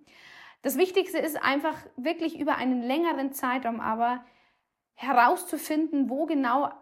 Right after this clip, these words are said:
all deine Virenbelastungen liegen. Wo sitzen sie im Körper? Wirklich beobachte auch mal da deinen Körper, wann es auftritt, wo es genau ist und dann mit einer ganzheitlichen Entgiftung deinen Körper in der Tiefe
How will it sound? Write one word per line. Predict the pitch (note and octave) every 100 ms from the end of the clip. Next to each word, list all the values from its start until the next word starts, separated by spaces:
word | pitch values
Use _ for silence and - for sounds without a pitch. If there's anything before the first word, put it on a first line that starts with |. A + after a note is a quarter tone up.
| -
all | B3 D4 D#4+
deine | - B3+ B3+ G#3+
Virenbelastungen | A#3+ C#4 B3+ A#3 A3 A#3 - A3+ A3 A3 G#3 G3+
liegen. | A3+ A#3+ G3+ G#3+ - _ _ - - -
Wo | D#4
sitzen | F#4 F#4 F4+ - D4+
sie | A#3+
im | G#3+
Körper? | - G3+ - G#3 G#3
Wirklich | D4 D#4 -
beobachte | - - D4 F#4 F4+ - - -
auch | C4
mal | C4+ C4
da | A#3+
deinen | A3 G#3 G#3
Körper, | - D#4 D#4+ D4 D#4 - - - -
wann | G#3+ C#4 F4
es | E4+
auftritt, | - B3+ C4+ - A#3+ B3+ C4 -
wo | A3 B3 E4
es | F4+ C#4 -
genau | B3+ A#3+ A#3
ist | A#3 C4 - _ - -
und | - B3+ -
dann | G#3+ D4 D#4+
mit | C#4 -
einer | A#3+ A#3 A3+ -
ganzheitlichen | - G4+ - D#4+ D4+ B3+ C4
Entgiftung | - G#3+ D#4+ E4+ - A3 G#3 _ _ _ _ _ _ _ _
deinen | A#3 G#3+ G#3
Körper | - C4 C#4+ D#4+ D4+ -
in | - D4
der | D4 C#4+
Tiefe | - A#3+ A#3+ - G#3+